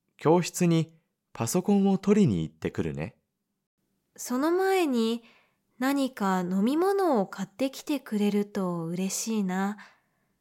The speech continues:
Speaker 2: ずっと何も飲んでいないから。
Speaker 1: わかった。それじゃあ、まず飲み物を買ってくるね。
Speaker 2: ありがとう。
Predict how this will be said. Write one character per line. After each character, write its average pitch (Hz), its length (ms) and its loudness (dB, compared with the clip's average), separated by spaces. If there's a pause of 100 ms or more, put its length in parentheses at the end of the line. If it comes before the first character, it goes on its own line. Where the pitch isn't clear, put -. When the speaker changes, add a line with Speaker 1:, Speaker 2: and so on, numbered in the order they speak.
(480)
Speaker 2:
ず 190 160 -4
っ 185 80 -6 (120)
と 294 360 2
何 220 360 2
も 302 160 2
飲 339 220 2
ん 339 80 2
で 285 120 2
い 202 160 2
な 220 180 2
い 247 100 -2
か 240 160 0
ら。 190 340 0 (1120)
Speaker 1:
わ 98 140 -6
か 147 100 0
っ 147 140 -4
た。 90 240 2 (760)
そ - 160 -2
れ 165 100 4
じ 170 140 4
ゃ 87 220 2
あ、 - 40 -20 (520)
ま 139 120 4
ず 92 240 -2 (560)
飲 95 80 2
み 147 140 6
物 190 300 4
を 82 40 -4
買 - 220 -6
っ - 100 -6
て 95 120 -2
く 101 160 -4
る 80 100 -4
ね。 139 300 -6 (1000)
Speaker 2:
あ 208 140 -6
り 247 160 2
が 285 120 2
と 226 520 -2
う。 - 0 -